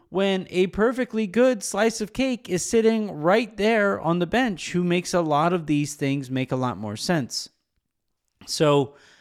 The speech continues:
look, Frank Vogel, to his credit, made a quote-unquote, I'm doing air quotes right now, adjustment. It's just hard for me to call it an adjustment when all of us can see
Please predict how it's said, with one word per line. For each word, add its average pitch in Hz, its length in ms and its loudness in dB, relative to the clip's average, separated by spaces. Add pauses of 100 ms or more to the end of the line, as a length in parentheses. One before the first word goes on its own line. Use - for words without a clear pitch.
(260)
look, 156 280 -2
Frank 160 280 -4
Vogel, 170 460 2
to 185 260 -2
his 180 180 0
credit, 165 580 -4 (440)
made 147 420 0
a 135 100 -2
quote-unquote, 160 920 0
I'm 131 180 -2
doing 135 320 -2
air 139 200 -2
quotes 131 340 -2
right 123 220 -2
now, 113 340 -4
adjustment. 113 640 -4 (200)
It's 175 160 -2
just 311 160 -4
hard 262 240 0
for 262 100 -6
me 247 140 -2
to 202 80 -2
call 220 240 0
it 208 80 0
an 185 100 0
adjustment 160 640 -2
when 165 320 2 (120)
all 185 300 4
of 156 140 0
us 131 240 -2
can 135 240 -2
see 123 480 -4